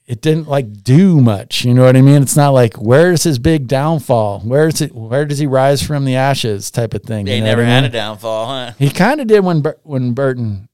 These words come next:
Speaker 1: ended, but that was
Speaker 2: Yeah.
Speaker 1: before that happened, right? So,
Speaker 2: Yeah, true.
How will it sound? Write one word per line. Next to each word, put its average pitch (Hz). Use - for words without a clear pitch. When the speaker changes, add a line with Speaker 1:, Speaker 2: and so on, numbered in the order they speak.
Speaker 1:
ended, 135
but 113
that 135
was 135
Speaker 2:
Yeah. 123
Speaker 1:
before 170
that 110
happened, 107
right? 131
So, 131
Speaker 2:
Yeah, 117
true. 110